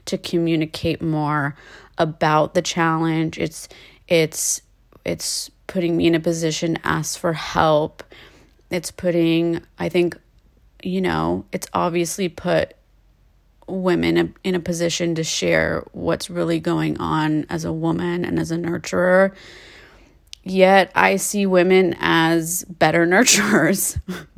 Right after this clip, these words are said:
unfortunately, most of the time than men. I have a lot of men in my life who are fucking phenomenal fathers and, like,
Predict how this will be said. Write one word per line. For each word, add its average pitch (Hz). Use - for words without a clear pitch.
unfortunately, 185
most 202
of 185
the 160
time 156
than 151
men. 143
I 143
have 151
a 151
lot 143
of 139
men 151
in 143
my 147
life 143
who 147
are 131
fucking -
phenomenal 147
fathers 135
and, -
like, -